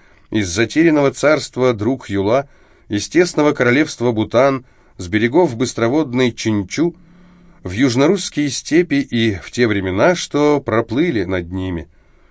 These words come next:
Ты ли, безжалостный Кронос, ты ли, неумолимый Кала, или вы, светописцы, приручившие простодушно время? Увы,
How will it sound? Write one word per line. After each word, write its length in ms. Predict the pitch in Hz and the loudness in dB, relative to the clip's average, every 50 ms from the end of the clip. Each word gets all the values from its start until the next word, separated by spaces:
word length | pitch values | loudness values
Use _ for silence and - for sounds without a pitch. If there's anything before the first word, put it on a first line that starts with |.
| _ _ - | _ _ -8
Ты 220 | - 165 196 208 | -4 -2 -2 0
ли, 360 | 175 143 117 101 95 85 76 - - | 2 2 4 4 2 0 -4 -10 -12
безжалостный 1000 | 82 82 104 98 92 87 87 110 120 117 107 101 - - - 107 104 101 101 - | -6 -4 -4 -4 -2 -2 2 2 4 4 2 0 -2 -2 -4 -2 0 0 -2 -2
Кронос, 680 | - - - 95 104 120 117 104 92 85 - - - - - _ _ _ _ _ _ _ _ | -6 -8 -6 -2 2 2 2 2 0 -4 -6 -10 -14 -16 -20 _ _ _ _ _ _ _ _
ты 220 | - 113 139 170 | -2 0 2 2
ли, 280 | 160 143 131 117 107 92 | 2 2 2 0 0 0
неумолимый 800 | - 104 104 107 107 104 101 98 98 98 95 107 120 117 107 104 | -2 -2 0 2 2 2 2 2 2 0 2 0 0 2 2 0
Кала, 540 | 95 - - 107 110 117 113 98 87 80 - _ _ _ - _ _ - _ _ _ _ _ - | -2 -2 0 4 6 6 6 4 2 -2 -4 _ _ _ -20 _ _ -20 _ _ _ _ _ -2
или 240 | - 127 170 180 180 | 0 2 2 4 4
вы, 260 | 160 147 143 139 127 | 4 4 4 2 2
светописцы, 880 | - - 120 113 - 113 107 - 113 110 104 - - - - - 104 101 | 0 0 -2 0 0 0 -2 -2 -2 -4 -4 -4 -8 -8 -4 0 0 0
приручившие 880 | 92 - 101 101 104 104 95 - - 107 98 - - - 107 101 101 | -2 -2 -4 -2 -2 -2 -4 -4 -4 -4 -4 -6 -6 -4 -2 -2 -2
простодушно 840 | - - 101 92 - - 101 90 95 98 87 - - 98 98 98 95 - | -2 -4 -6 -6 -4 -4 -6 -4 -4 -6 -6 -6 -4 -2 -2 -2 -2 -4
время? 540 | 92 90 95 98 98 95 92 90 90 87 - - _ _ _ _ _ _ _ _ - _ - _ _ _ _ _ _ - | -8 -8 -6 -4 -4 -4 -4 -4 -6 -8 -10 -16 _ _ _ _ _ _ _ _ -20 _ -20 _ _ _ _ _ _ -2
Увы, 460 | - 160 165 135 135 160 170 160 143 | 2 2 4 4 6 4 4 4 2